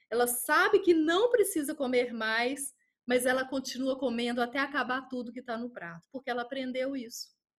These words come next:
Ela aprendeu, ela interpretou, ela agiu, ela criou um hábito, um comportamento, e o resultado é: "Cida,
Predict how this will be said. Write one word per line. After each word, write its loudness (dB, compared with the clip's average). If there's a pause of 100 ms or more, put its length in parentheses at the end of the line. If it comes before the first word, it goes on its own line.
(960)
Ela 0
aprendeu, 4
ela 2
interpretou, 0 (340)
ela 2
agiu, -2
ela 0
criou -4
um -4
hábito, 0
um -6
comportamento, -4
e -2
o -4
resultado -2
é: 2 (220)
"Cida, 4